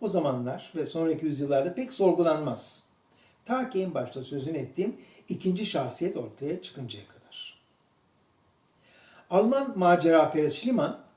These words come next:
şehrin gerçek olabileceği iddiasıyla Anadolu'nun bu köşesine kazılara başlar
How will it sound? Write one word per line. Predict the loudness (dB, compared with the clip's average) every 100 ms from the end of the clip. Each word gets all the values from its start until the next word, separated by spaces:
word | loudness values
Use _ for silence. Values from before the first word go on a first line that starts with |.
| _
şehrin | 2 4 4 4
gerçek | 4 4 0 0
olabileceği | 4 4 6 2 2 -2
iddiasıyla | -4 -2 0 0 -2 -4 -4 -6 -14 -20 -20 -6
Anadolu'nun | 2 4 8 8 6 -2
bu | -4
köşesine | -2 -2 -2 -4 -4
kazılara | -4 -2 2 2 0
başlar | -6 -12 -18 -18 -20